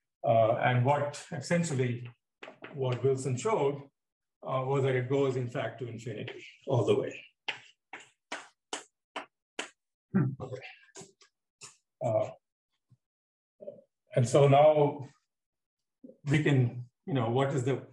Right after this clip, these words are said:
Speaker 1: behavior of the condo Hamiltonian at J K equals infinity? So you can go back to the Hamiltonian and see actually,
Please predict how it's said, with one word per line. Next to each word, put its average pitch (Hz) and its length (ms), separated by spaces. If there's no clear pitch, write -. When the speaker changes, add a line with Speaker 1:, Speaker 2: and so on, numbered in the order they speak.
Speaker 1:
behavior 147 420
of 120 120
the 120 80
condo 185 360
Hamiltonian 127 760
at 127 180
J 135 260
K 143 180
equals 113 240
infinity? 113 560
So 113 160
you 117 120
can 123 140
go 127 160
back 139 260
to - 60
the 139 120
Hamiltonian 135 560
and 123 120
see 151 240
actually, 131 640